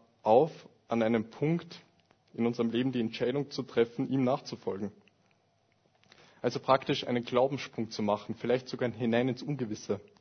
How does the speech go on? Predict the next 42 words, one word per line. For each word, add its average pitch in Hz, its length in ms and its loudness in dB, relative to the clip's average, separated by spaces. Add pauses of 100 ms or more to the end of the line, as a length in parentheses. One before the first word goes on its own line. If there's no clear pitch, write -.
(720)
Und 131 160 0
die 151 100 4
Entscheidung, 160 500 4
seine 127 280 2
Hoffnung 160 320 2
auf 127 160 -4
Jesus 160 300 -2
zu - 100 -8
setzen 156 500 0 (200)
und 120 200 -6
davon 156 340 4
sein 123 180 0
Leben 151 300 0
verändern 156 440 2
zu - 140 -6
lassen, 113 440 0 (840)
trifft 175 260 -2
man 135 140 2
nicht 160 180 0
mit 156 120 -4
dem 139 120 -4
Kopf, 175 260 0
sondern 117 280 0
die 120 100 -4
trifft - 240 -14
man 131 120 -2
mit 113 120 0
dem - 40 -10
Herzen. 131 420 -4 (2500)
Und 123 100 -6
die 139 60 -2
Frage 151 260 4
ist 156 80 -2
jetzt, 160 240 -6
wie 175 160 -2
kann 160 240 -2
das - 260 -6
Herz 165 420 0
so 156 160 0
eine 139 180 2
Entscheidung 127 500 -2
treffen? - 460 -12